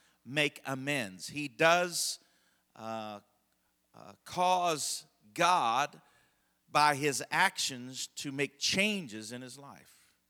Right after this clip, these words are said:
I think the greatest struggle, uh, I know m-, I have as a believer is not wanting to stay the same. I have this constant internal struggle within me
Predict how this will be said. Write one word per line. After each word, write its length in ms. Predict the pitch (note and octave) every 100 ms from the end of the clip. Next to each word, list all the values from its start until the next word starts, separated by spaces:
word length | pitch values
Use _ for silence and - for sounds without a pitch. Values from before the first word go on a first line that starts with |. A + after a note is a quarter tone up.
| _ _ _ _ -
I 80 | G#3
think 280 | C#4+ D#4 -
the 100 | E3
greatest 480 | A#2 G3 A3+ E3+ -
struggle, 640 | - F3 F3+ C3 B2 - _ _ _ _ _ -
uh, 360 | A#2 A2 G#2 F#2 _ _ _ _ -
I 120 | C3
know 200 | C3+ D3
m-, 180 | B2+ A#2+ -
I 140 | C3+ F#3
have 300 | D3+ A#2 G#2
as 140 | F#2+
a 40 | G#2+
believer 600 | F#2 G#2+ G#2+ G2+ C3 D#3+ _ _ _ _ -
is 340 | D#3+ D3+ C3+ C#3+
not 460 | D#3 D#3+ F3+ G3+ F3
wanting 400 | E3 F3 E3+ D#3
to 80 | C#3
stay 340 | - D#3 D3+
the 120 | B2+
same. 500 | - - D#3+ G#2+ F2+
I 120 | G#2 D3
have 200 | F#3+ F#3
this 240 | F3 -
constant 680 | - - G#3+ G3 - E3+ - -
internal 580 | E3 - - F#3 C#3
struggle 560 | A2 - F#3+ D#3+ G#2 G#2
within 360 | A2 - C#3 A2+
me 220 | G2+